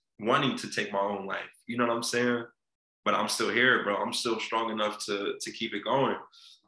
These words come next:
And, uh, I think it's important to know, to know that, you know,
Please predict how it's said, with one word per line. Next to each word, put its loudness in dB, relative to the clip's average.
And, -2
uh, 2
I -2
think -2
it's -2
important 0
to -4
know, -2
to -8
know 2
that, 2
you 2
know, 2